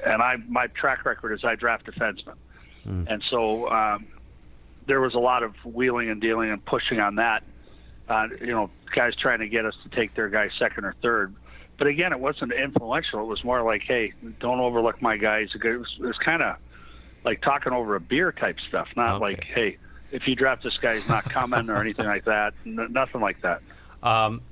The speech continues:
Speaker 2: just because you mentioned it, uh, on the Sedin draft, that was a really interesting, uh, part in the book. And, and, and, uh, what I, what I, what I found particularly interesting was the fact that you had one and three, and then for a bit of showmanship, you made it t-, uh, two and three. So could you,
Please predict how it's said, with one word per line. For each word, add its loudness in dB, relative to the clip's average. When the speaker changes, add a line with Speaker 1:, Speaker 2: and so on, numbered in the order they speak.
Speaker 2:
just 0
because 0
you -2
mentioned 2
it, 0
uh, 4
on 0
the -2
Sedin 0
draft, 0
that 2
was 0
a -2
really 0
interesting, -2
uh, 2
part 4
in 0
the 0
book. 0
And, -2
and, -4
and, 0
uh, 0
what 0
I, 2
what -2
I, 2
what 4
I 6
found 0
particularly 0
interesting 0
was 0
the 2
fact 4
that 0
you 0
had 4
one 2
and -2
three, 0
and 0
then 0
for 2
a 0
bit 2
of 0
showmanship, 0
you 2
made 2
it -2
t-, -6
uh, 2
two 2
and 0
three. -2
So 0
could 0
you, 0